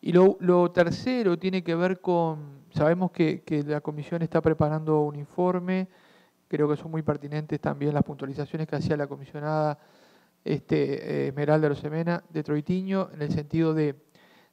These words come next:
de, bueno, de ver cuáles son los resquicios donde se podría avanzar en esta situación. Y, y me pareció bien interesante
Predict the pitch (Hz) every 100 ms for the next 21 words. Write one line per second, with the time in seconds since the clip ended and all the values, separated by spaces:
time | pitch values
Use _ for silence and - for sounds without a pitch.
0 | - 156 170 160 160 180 190 - - 175
1 | 165 - 175 160 165 135 - 175 190 165
2 | 147 143 139 - 139 151 151 139 131 131
3 | 156 147 - _ _ - 147 147 147 151
4 | 131 127 156 131 - - - - - _
5 | 156 147 160 156 156 156 190 190 170 180
6 | 170 165 151 180 175 180 -